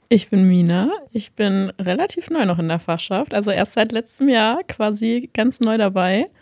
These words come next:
Und, ähm, ja, als Mitglied ist man irgendwie bei allem so ein bisschen dabei, wo man halt grad Lust hat mitzumachen.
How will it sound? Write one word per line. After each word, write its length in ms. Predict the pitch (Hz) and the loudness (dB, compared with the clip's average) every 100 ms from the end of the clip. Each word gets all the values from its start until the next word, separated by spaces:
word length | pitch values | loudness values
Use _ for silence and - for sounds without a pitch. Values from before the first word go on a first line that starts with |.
| _ _ _ _ _ | _ _ _ _ _
Und, 580 | 233 233 226 226 226 - | 6 8 8 6 4 0
ähm, 600 | 226 220 220 220 226 226 - _ _ _ | 2 4 4 4 4 2 -2 _ _ _
ja, 380 | - 202 175 165 - | -2 2 2 0 0
als 220 | 196 190 | -2 2
Mitglied 420 | 202 202 - 214 | 2 2 -2 -4
ist 180 | 208 208 | -2 0
man 140 | 208 - | 0 4
irgendwie 240 | 226 220 | 4 4
bei 160 | 214 202 | 2 2
allem 200 | 233 240 | 4 6
so 60 | 240 | 6
ein 100 | 233 | 4
bisschen 360 | 349 196 185 | 2 0 0
dabei, 560 | 170 170 175 175 180 220 | 0 0 0 0 0 0
wo 120 | 202 | 0
man 220 | 202 214 214 | 0 0 -2
halt 180 | 226 | -8
grad 360 | - 220 226 - | -6 -4 -4 -2
Lust 340 | 220 262 - | -4 -4 -6
hat 100 | 262 | -4
mitzumachen. 960 | 233 254 - - 180 170 - 185 190 | 0 0 -2 -12 -12 -12 -12 -10 -4